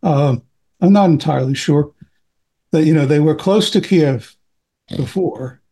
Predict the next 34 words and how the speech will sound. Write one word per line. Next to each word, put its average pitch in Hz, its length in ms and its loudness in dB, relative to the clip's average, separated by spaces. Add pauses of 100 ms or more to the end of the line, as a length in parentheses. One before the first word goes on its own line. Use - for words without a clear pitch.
(140)
at 151 180 -8
the 156 80 -2
beginning 139 460 0
of 127 120 -6
the 120 100 -10
special 127 420 -4
military 123 500 -4
operation, 117 720 -6 (600)
and 139 120 2
then 156 140 2
they 156 140 2
withdrew 151 460 0
their 139 160 2
forces. - 680 -4 (220)
They 147 80 2
didn't 175 380 4
want 143 340 2 (640)
to 139 520 4
get 139 220 -2
into 139 400 0
a, 117 120 -6 (360)
a - 80 -4
battle 131 520 -2
for 135 180 -4
that 123 200 -4
city, - 400 -4 (840)
uh, 135 160 0
just - 440 -2
for - 100 -2
the 139 100 0
same 143 240 2
reason 127 300 2
they 131 100 0
haven't 127 440 -2